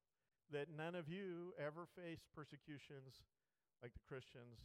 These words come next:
at Smyrna had to face. I wouldn't hope, I wouldn't wish those things on my worst enemies.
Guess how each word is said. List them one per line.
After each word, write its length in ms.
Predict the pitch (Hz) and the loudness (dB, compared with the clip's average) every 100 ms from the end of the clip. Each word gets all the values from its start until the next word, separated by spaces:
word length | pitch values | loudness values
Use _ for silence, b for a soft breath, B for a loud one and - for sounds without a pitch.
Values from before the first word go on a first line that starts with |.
| - | -6
at 140 | 117 | -6
Smyrna 400 | - 113 117 107 104 | -6 -6 -4 -4 -2
had 160 | 107 107 | -4 -6
to 80 | |
face. 420 | 110 101 95 - - _ _ _ _ _ _ _ _ _ _ _ 123 | -12 -10 -10 -14 -20 _ _ _ _ _ _ _ _ _ _ _ 0
I 80 | |
wouldn't 260 | 139 156 160 | 4 4 4
hope, 180 | 170 175 - | 2 2 -2
I 80 | 156 | 2
wouldn't 280 | 180 202 190 | 4 4 2
wish 200 | 208 - | 0 0
those 180 | 190 - | -2 -2
things 240 | 185 151 | -4 -2
on 80 | 151 | -2
my 100 | 135 | -2
worst 320 | 127 127 - | -2 -2 -4
enemies. 400 | 117 107 98 95 | -8 -8 -12 -16